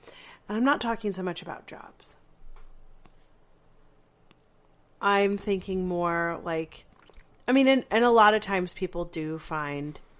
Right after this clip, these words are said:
mentors through work, right? Like, that's what most people think of when they think mentor,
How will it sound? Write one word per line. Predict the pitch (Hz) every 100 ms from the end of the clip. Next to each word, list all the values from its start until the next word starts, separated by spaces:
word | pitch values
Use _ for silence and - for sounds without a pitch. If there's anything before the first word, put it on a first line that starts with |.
| - - -
mentors | 185 143 143 175 131 - - - - _ _ -
through | 180 160
work, | - - _ - _ -
right? | 185
Like, | 139 180
that's | 208 196
what | 220 196
most | 220 214 208
people | 202 190
think | 185 165
of | 175 165
when | 175
they | 170
think | 170 160 160
mentor, | 175 92 - - -